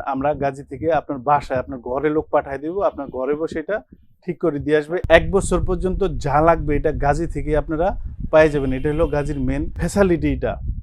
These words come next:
আর এক বছর পরেও পাইবেন, সেটা আপনার গাড়ি ভাড়া তাকে দিতে হবে। আর এই পাশে আরেকটা মডেল আমি রাখছি। এই মডেলটার এই সামনের লুকিংটা দেখেন, কতটুকু স্ট্যান্ডার্ড করছে গাজী কোম্পানি এটা। এটাতে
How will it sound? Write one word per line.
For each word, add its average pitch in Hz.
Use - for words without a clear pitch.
আর 127
এক 165
বছর 185
পরেও 208
পাইবেন, 208
সেটা 165
আপনার 190
গাড়ি 147
ভাড়া 131
তাকে 139
দিতে 143
হবে। 131
আর 131
এই 175
পাশে 185
আরেকটা 165
মডেল 156
আমি 151
রাখছি। 147
এই 180
মডেলটার 170
এই 170
সামনের 160
লুকিংটা 147
দেখেন, 131
কতটুকু 147
স্ট্যান্ডার্ড 139
করছে 139
গাজী 131
কোম্পানি 123
এটা। 131
এটাতে 160